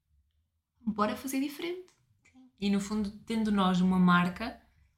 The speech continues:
Speaker 2: nós estamos a, a fazer a diferença de alguma forma na vida de alguém e estamos a construir, eh, algo diferente para a sociedade. E, e eu falei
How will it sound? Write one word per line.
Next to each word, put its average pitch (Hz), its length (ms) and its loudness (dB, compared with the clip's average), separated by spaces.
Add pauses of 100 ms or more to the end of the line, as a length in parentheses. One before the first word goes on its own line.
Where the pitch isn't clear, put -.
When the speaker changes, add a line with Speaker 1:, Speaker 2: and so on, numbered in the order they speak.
(140)
Speaker 2:
nós 214 140 -4
estamos 226 300 -4
a, 226 260 -6
a - 20 -6
fazer 226 460 -4
a 233 40 -2
diferença 233 960 -4 (220)
de 220 100 -6
alguma 226 440 0
forma 196 720 0 (120)
na 220 120 -4
vida 247 380 0
de 247 80 -2
alguém 254 640 0
e 185 80 -10
estamos 214 320 -4
a 233 80 -2
construir, 233 880 -6 (540)
eh, 214 340 -4
algo 226 320 4
diferente 233 640 -4
para 226 320 -4
a 233 40 -4
sociedade. 170 680 -6 (640)
E, 185 640 -2
e 190 60 0
eu 190 100 -2
falei 180 800 -2